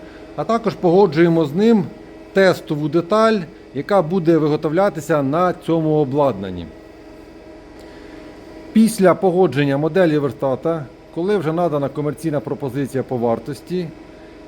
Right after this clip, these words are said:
і, е, складено договір, ми очікуємо оплати авансу.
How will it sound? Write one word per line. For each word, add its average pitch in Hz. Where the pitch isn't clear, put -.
і, 196
е, 143
складено 143
договір, 143
ми 202
очікуємо 160
оплати 165
авансу. 131